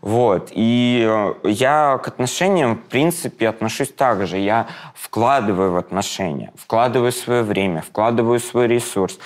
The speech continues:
И когда просто я, ну, чувствую, что что-то не так, мне становится обидно. У меня сейчас нету в отношениях, э, вот такого чувства.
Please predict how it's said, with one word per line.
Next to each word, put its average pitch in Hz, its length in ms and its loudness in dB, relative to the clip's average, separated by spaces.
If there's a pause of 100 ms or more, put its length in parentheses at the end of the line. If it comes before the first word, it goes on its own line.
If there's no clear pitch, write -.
(300)
И 98 60 -4
когда 113 540 2
просто 101 1160 2
я, 107 300 2
ну, 113 320 2
чувствую, 101 640 0
что 85 380 -6
что-то - 440 -6
не 95 100 -2
так, - 380 -2 (920)
мне 113 320 2
становится 110 540 -2
обидно. 87 460 -2
У - 40 -2
меня 131 260 0
сейчас - 480 -4
нету 127 440 0
в 98 80 -2
отношениях, 120 840 0
э, 104 40 2 (460)
вот 104 120 -2
такого 117 360 0
чувства. - 520 -10